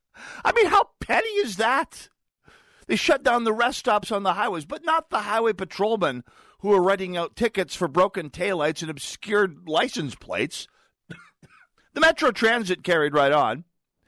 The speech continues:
The, the, the, the ev-, ev-, of course, that's not a state thing. It's a Met Council thing. But, uh, we, uh, we figured at the time, uh, of the two thousand eleven shutdown that the shutdown affected, are you ready for this?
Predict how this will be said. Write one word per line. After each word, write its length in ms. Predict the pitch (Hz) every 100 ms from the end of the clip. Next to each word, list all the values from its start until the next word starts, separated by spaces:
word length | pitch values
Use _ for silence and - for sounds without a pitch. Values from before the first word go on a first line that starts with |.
| _ _ _
The, 180 | 185 185
the, 200 | 180 175
the, 280 | 175 175 156 _ 202
the 140 | 233 208
ev-, 120 | 233 247
ev-, 480 | 262 - 147 -
of 80 | 113
course, 200 | - 113
that's 260 | 113 - -
not 200 | 113 98
a 140 | 95 -
state 320 | - 135 117
thing. 100 | 101
It's 140 | 104
a 40 | 120
Met 220 | 120 -
Council 340 | 165 160 98
thing. 220 | 85 92
But, 220 | 95 98 - _ _ _ _ _ _ _ _ - -
uh, 840 | - - - - _ - - 226
we, 200 | 247 233
uh, 100 | 190
we 140 | 202 208
figured 320 | - 320 226
at 80 | 170
the 80 | 156
time, 500 | 147 107 95 98 - _
uh, 40 | 110
of 220 | 101 117
the 80 | 110
two 180 | - 139
thousand 300 | 117 107 107
eleven 260 | 107 101
shutdown 580 | 98 113 - 90 80 92
that 200 | 101 -
the 100 | 107
shutdown 420 | - 185 127 123
affected, 480 | 98 - 113 104 90 - - _ _ _ _ _ _ _ _ _
are 60 | 113
you 140 | 110
ready 140 | 117 113
for 120 | 120
this? 360 | 110 120 -